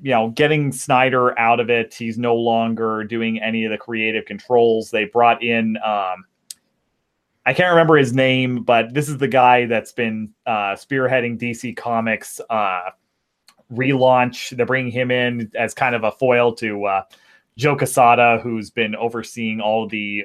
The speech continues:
Marvel film, uh, productions on there.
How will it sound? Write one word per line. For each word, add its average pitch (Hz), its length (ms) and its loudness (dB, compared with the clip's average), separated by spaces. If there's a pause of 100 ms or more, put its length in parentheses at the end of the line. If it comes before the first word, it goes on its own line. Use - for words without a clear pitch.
Marvel 113 480 2 (100)
film, 113 480 0 (220)
uh, 101 360 2
productions 110 600 -2
on 107 220 -2
there. 107 320 -2